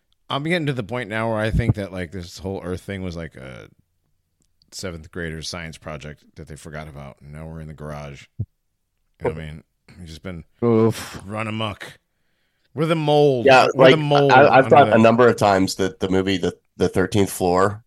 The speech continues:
Speaker 3: is, like, one of these massive truth drops where, like, you get to the edge and it just becomes Matrix code, basically. Like, there's nothing there.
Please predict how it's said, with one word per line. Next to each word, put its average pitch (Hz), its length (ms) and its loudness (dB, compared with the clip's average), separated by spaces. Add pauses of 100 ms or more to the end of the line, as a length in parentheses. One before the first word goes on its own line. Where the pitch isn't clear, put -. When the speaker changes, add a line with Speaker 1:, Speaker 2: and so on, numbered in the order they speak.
Speaker 3:
is, - 580 -4
like, 82 320 -4
one 92 140 2
of 87 60 -2
these 92 200 -6
massive 80 360 -2
truth - 360 -6
drops 98 360 -2
where, 82 360 -2
like, 80 280 -6
you 95 100 -8
get 95 180 -4
to 104 100 0
the 90 220 -6
edge 82 280 -4
and 80 120 -4
it 78 100 -6
just - 260 -8
becomes 82 380 -6
Matrix 73 400 -8
code, 82 440 -4
basically. 85 600 -4
Like, 78 160 -6
there's 85 200 -6
nothing 85 260 -2
there. 80 340 -4